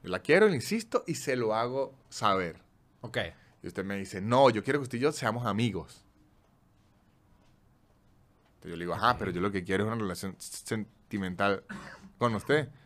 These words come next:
Speaker 1: Entonces usted me dice, "No, porque yo quiero que seamos amigos". Entonces, ¿qué ocurre? ¿Quién tiene la razón ahí? Los dos.
Speaker 2: No,
Speaker 1: Porque
Speaker 2: ahí, ahí, ahí
Speaker 1: yo quiero una
Speaker 2: sí.
Speaker 1: cosa y te quiero otra, pero ¿qué hay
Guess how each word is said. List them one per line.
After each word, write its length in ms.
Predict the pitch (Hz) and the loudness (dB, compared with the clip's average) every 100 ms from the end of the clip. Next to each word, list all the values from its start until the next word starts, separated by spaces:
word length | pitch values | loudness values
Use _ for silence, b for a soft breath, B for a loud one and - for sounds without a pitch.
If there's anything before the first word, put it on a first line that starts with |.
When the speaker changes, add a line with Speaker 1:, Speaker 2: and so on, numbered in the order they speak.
| b b b b b _ | b b b b b _
Speaker 1:
Entonces 480 | _ 90 85 95 92 | _ -14 -6 -4 -4
usted 140 | 87 85 | -6 -12
me 60 | |
dice, 100 | 92 | -4
"No, 80 | 127 | -2
porque 140 | 127 104 | -2 -2
yo 60 | 113 | -4
quiero 120 | 117 - _ _ | -4 -16 _ _
que 140 | - | -14
seamos 280 | - 110 117 | -2 -2 -2
amigos". 260 | 104 110 92 | -4 -4 -4
Entonces, 200 | 107 117 | -6 -6
¿qué 80 | 127 | -4
ocurre? 340 | 139 120 95 | -2 -4 -4
¿Quién 340 | - 160 165 | -2 0 0
tiene 280 | 156 160 147 | -2 -4 -2
la 120 | - | -4
razón 300 | 110 104 123 | -4 -4 -4
ahí? 120 | 127 127 | -4 -2
Los 280 | 117 98 | -2 -2
dos. 400 | 120 117 - - - _ _ _ _ _ _ _ _ _ - _ | 0 0 0 -12 -20 _ _ _ _ _ _ _ _ _ -20 _
Speaker 2:
No, 120 | 208 | 8
Speaker 1:
Porque 140 | 240 180 | 10 12
Speaker 2:
ahí, 100 | 185 | 10
ahí, 240 | 160 151 156 | 6 6 6
ahí 120 | 147 | 8
Speaker 1:
yo 80 | 151 | 10
quiero 140 | 175 | 10
una 100 | 190 | 10
Speaker 2:
sí. 40 | 196 | 10
Speaker 1:
cosa 160 | 262 | 10
y 20 | |
te 80 | 226 | 10
quiero 140 | 190 180 | 6 6
otra, 160 | 135 | 4
pero 240 | 139 123 117 | 2 0 2
¿qué 80 | |
hay 180 | 139 151 | -2 -2